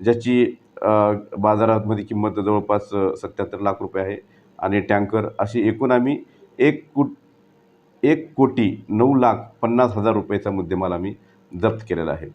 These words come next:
या गुन्ह्यामध्ये आणखी माननीय पोलीस अधीक्षक साहेब सो-, अ, श्री सौम्य मुंडे साहेब आणि अप्पर पोलीस अधीक्षक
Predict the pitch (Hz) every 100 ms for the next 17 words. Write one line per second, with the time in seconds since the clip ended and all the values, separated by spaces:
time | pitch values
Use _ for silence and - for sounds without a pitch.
0 | _ _ _ _ - 104 101 107 113 117
1 | 113 107 - 101 107 120 120 113 - -
2 | 104 107 113 110 110 107 104 107 110 -
3 | 110 104 - 107 104 98 - _ _ _
4 | _ _ - 104 104 104 98 95 98 110
5 | 110 113 113 120 113 104 85 - _ _
6 | - - 98 95 - - 90 - 117 113
7 | 113 110 104 107 -